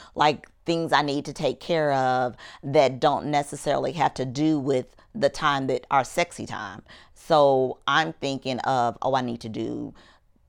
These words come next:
this, I need to get this for the boys, I need to do that, or I need to, you know, coach this person." So mine is inundated with busyness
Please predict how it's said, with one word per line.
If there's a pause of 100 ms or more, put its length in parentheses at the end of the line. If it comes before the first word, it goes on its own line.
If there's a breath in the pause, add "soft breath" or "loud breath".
(120)
this,
I
need
to
get
this
for
the
boys,
I
need
to
do
that, (220 loud breath)
or
I
need
to, (280 soft breath)
you
know, (580)
coach
this
person." (240 loud breath)
So
mine (100)
is
inundated
with (480)
busyness